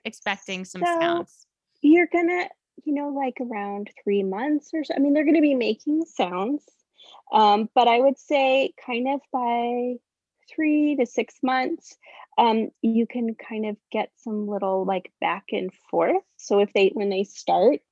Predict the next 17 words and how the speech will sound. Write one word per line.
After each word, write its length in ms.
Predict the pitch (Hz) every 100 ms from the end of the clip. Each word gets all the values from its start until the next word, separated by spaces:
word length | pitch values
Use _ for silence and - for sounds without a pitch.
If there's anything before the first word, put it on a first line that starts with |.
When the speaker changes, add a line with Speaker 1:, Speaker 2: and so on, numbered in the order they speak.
| _ - _ _ _ _ _ _ _
Speaker 2:
babbling 580 | 240 220 262 262 285 285
and 100 | 269
making 320 | 240 247 - 254
sounds, 540 | - 220 277 339 - - - - -
then 280 | 226 240 202
you 260 | 202 226
want 460 | 269 294 294 247 - -
to 600 | 226 214 196 196 196 208 - _ _ _ _ _
imitate 520 | 233 233 220 220 175 -
them 340 | 165 190 320 - -
and 140 | 190 196
make 240 | 175 -
those 240 | 180 175 -
sounds 540 | 170 170 175 196 _ _
back 320 | 190 175 175 -
to 80 |
them. 260 | - - -